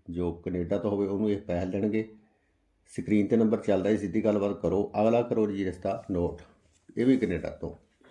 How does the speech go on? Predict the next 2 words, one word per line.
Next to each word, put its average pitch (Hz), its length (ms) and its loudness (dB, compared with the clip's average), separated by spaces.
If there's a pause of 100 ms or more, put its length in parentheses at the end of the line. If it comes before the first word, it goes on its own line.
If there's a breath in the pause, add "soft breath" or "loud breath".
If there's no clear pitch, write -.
(1000 loud breath)
ਵੀਰਿੰਦਰ 120 840 6 (760)
ਕਟੋਡੀਆ 113 840 4